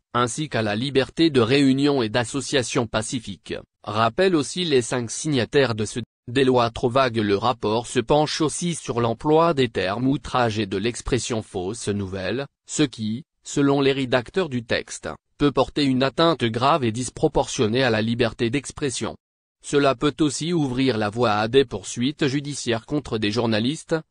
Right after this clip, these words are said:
des militants pacifiques ou toute personne partageant des contenus critiques, considérés a posteriori par les autorités comme étant faux et limitant ainsi tout débat public. La société civile joue un rôle vital en canalisant les troubles sociaux, indique le rapport qui explique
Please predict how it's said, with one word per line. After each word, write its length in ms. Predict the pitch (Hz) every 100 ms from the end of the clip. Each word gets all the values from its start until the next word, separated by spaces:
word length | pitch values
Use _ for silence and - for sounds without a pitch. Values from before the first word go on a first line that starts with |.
| _
des 180 | 131 123
militants 500 | 131 151 151 135 120
pacifiques 680 | - 131 - 131 175 170 - 135
ou 100 | 127
toute 300 | 135 131 113
personne 540 | 131 120 110 101 117
partageant 560 | 139 120 131 117 98 78
des 260 | 85 - - -
contenus 480 | 160 147 147 135 135
critiques, 600 | - 147 107 110 127 151 - _ -
considérés 600 | 151 - 123 117 123 120
a 100 | 104
posteriori 760 | 139 127 151 139 123 120 147
par 220 | 127 120
les 200 | 117 120
autorités 600 | 151 147 127 107 156 143
comme 220 | 117 123
étant 260 | 123 113 147
faux 260 | - 160 131
et 100 | 127
limitant 580 | 147 156 139 131 117
ainsi 340 | 107 104 135 131
tout 160 | 147
débat 320 | 139 147 127 120
public. 520 | 147 117 92 - 85 - _ _ _ 120
La 180 | 120
société 560 | 113 127 117 123 120 123
civile 420 | - 110 123 127
joue 240 | 113 131 117
un 80 |
rôle 260 | 104 123 117
vital 380 | 117 131 156 139
en 140 | 139
canalisant 640 | 135 135 120 127 131 135 131
les 180 | 143
troubles 500 | 131 - 123 147 151
sociaux, 440 | 127 127 - 160 143
indique 380 | 131 156 143 113
le 180 | 104
rapport 540 | 92 123 117 165 170 -
qui 180 | 143 131
explique 520 | 113 - 156 -